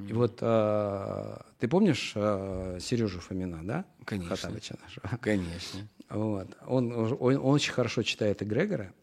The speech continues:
Speaker 1: <clears throat> Через эгрегор очень многое видно. Ну, во-первых, его самого хорошо понятно видно, потому что, а, что можно понять? А, его внутреннее состояние,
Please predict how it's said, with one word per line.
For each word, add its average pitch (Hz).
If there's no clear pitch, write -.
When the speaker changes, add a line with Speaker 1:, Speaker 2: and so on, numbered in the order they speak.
Speaker 1:
<clears throat> -
Через 120
эгрегор 139
очень 120
многое 123
видно. 120
Ну, 131
во-первых, 131
его 127
самого 143
хорошо 127
понятно 101
видно, 90
потому 101
что, 101
а, 92
что -
можно 101
понять? 90
А, 90
его 135
внутреннее 120
состояние, 98